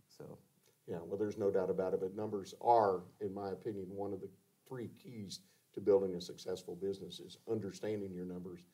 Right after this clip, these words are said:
Speaker 2: and using them, like you so wisely said,
Speaker 1: <laughs>
Speaker 2: looking ahead, not just looking back.
Speaker 1: Right.
Speaker 2: Well, let's, uh, ladies and gentlemen, uh, this kinda concludes our interview. Kyle, I appreciate you taking the time. Uh, let's kinda reiterate,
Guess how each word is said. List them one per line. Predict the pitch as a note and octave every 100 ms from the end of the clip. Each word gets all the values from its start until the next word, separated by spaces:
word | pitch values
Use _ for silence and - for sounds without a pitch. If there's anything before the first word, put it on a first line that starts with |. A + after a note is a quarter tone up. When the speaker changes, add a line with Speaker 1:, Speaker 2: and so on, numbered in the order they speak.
| _ _ G#2
Speaker 2:
and | G2
using | G#2+ G#2 F#2+
them, | F#2
like | F#2 F#2 -
you | F#2+
so | - F#2+
wisely | G2 G2 F#2 -
said, | - A2+ F2 -
Speaker 1:
<laughs> | -
Speaker 2:
looking | A#2 B2 - G#2
ahead, | F#2 G#2 F#2+ F#2+
not | G#2+ G#2
just | G#2+ F#2+
looking | G#2+ F2+ F#2
back. | F2 F#2 F2 -
Speaker 1:
Right. | D#2+ E2 D#2 - _ _ _ _ -
Speaker 2:
Well, | F3
let's, | G3 F#3+ - -
uh, | C3+ B2+
ladies | C3+ D#3+ E3 C3
and | C3+
gentlemen, | - D3+ C#3 A#2+
uh, | A2 G#2+
this | A#2+ A#2+
kinda | - A2+
concludes | A2+ G2+ C3 G2 B2+
our | G#2
interview. | G#2+ F#2+ G2+ F2+
Kyle, | A#2 A#2 B2
I | G#2
appreciate | G2 B2+ A#2+ A#2+ A2+ G#2+
you |
taking | G#2+ A#2 A2
the | F#2+
time. | F2+ A2+ A2+ A2+ - _ -
Uh, | G#2+ G2+ G2+
let's | C3+
kinda | - E3 B2
reiterate, | B2 B2+ C3 A#2+ A2+